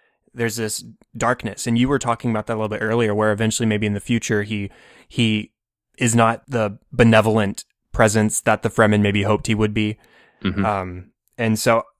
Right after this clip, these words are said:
Speaker 1: that, that definitely shows itself a little bit here. And I, I, I wrote down just absolute power corrupts absolutely.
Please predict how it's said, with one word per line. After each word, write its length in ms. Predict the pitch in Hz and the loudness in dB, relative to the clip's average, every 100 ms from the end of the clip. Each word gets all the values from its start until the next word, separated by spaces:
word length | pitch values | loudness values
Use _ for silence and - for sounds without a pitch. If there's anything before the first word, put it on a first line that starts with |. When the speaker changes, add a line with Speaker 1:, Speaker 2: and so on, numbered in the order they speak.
| _ 95 _ - | _ -20 _ -4
Speaker 1:
that, 220 | 123 113 _ _ - | -4 -4 _ _ -12
that 200 | 120 110 | -8 -4
definitely 460 | 120 117 123 117 104 | -2 0 0 0 -2
shows 280 | - 127 127 | 0 0 0
itself 280 | 127 117 113 | 0 -2 0
a 40 | |
little 160 | 113 107 | -2 -2
bit 120 | 104 | -6
here. 280 | 104 123 104 | -4 -4 -4
And 260 | 113 113 - | -6 -10 -8
I, 280 | 123 117 117 | -2 0 0
I, 40 | 117 | 2
I 80 | 117 | 2
wrote 200 | 120 113 | 2 2
down 300 | 113 110 107 | 0 0 -2
just 260 | 107 - - | -6 -8 -2
absolute 400 | 117 113 120 110 | 0 0 -2 -2
power 280 | 110 101 101 | 0 0 0
corrupts 320 | - 98 - | -2 -2 -2
absolutely. 680 | 101 - 107 98 - 110 | -6 -6 -8 -10 -12 -18